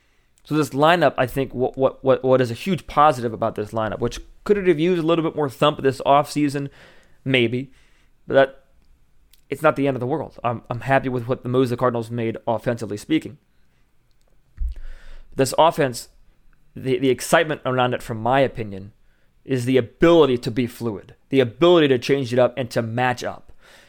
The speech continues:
You know, if you've got a righty on the mound that day, okay, here we go. We're rolling with Corey Dickerson at the D H spot, right? Uh, if you've got a lefty, all right, Paul DeYoung, you're, you're slotting in there at the D H. We'll find a way to put Sosa at short.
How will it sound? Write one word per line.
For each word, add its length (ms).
You 40
know, 80
if 80
you've 120
got 140
a 60
righty 400
on 100
the 80
mound 340
that 200
day, 200
okay, 380
here 120
we 100
go. 160
We're 120
rolling 280
with 120
Corey 220
Dickerson 380
at 80
the 40
D 160
H 160
spot, 300
right? 300
Uh, 180
if 80
you've 100
got 140
a 40
lefty, 400
all 120
right, 300
Paul 220
DeYoung, 280
you're, 200
you're 100
slotting 400
in 160
there 240
at 120
the 80
D 240
H. 180
We'll 60
find 280
a 60
way 180
to 140
put 280
Sosa 380
at 80
short. 420